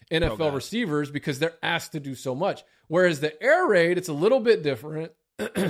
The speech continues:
Speaker 1: in that, it, and you know this just because you played in a variation of this in high
Speaker 2: Yes.
Speaker 1: school, but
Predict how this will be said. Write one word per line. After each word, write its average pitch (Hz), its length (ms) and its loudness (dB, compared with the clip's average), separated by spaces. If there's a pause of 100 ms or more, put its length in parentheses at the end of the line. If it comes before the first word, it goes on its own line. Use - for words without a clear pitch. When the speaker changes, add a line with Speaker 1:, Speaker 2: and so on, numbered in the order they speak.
(880)
Speaker 1:
in 190 240 2
that, 165 360 2 (460)
it, - 260 -12
and 180 140 4
you 349 160 12
know 208 200 8
this 170 220 6
just 180 160 -4
because 156 360 2
you 233 360 4 (200)
played 214 420 6
in 185 80 4
a 143 60 0
variation 139 640 2
of 135 100 -2
this 135 180 -2
in 120 60 -8
high 143 140 -2
Speaker 2:
Yes. 170 120 0
Speaker 1:
school, 123 180 -2
but 135 240 0